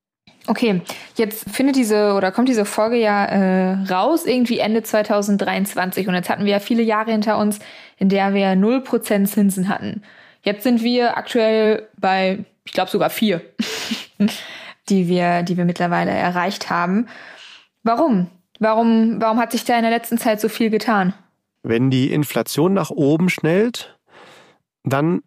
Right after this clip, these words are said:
Speaker 2: gehen die Alarmglocken an bei einer Zentralbank. Bank? Nicht blank, sondern
Speaker 1: <laughs>
Speaker 2: Bank. Und die versuchen jetzt irgendwie dagegen zu wirken. Inflation ist tendenziell ein Signal dafür, dass zu viel Geld im Markt unterwegs ist.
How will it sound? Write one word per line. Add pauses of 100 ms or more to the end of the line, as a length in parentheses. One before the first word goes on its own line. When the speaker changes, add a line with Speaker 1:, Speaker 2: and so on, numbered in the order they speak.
(140)
Speaker 2:
gehen
die
Alarmglocken
an
bei
einer
Zentralbank. (220)
Bank? (200)
Nicht
blank,
sondern
Speaker 1:
<laughs>
Speaker 2:
Bank. (520)
Und (360)
die
versuchen
jetzt
irgendwie (200)
dagegen
zu
wirken. (320)
Inflation
ist
tendenziell
ein
Signal
dafür,
dass
zu
viel
Geld
im
Markt
unterwegs
ist.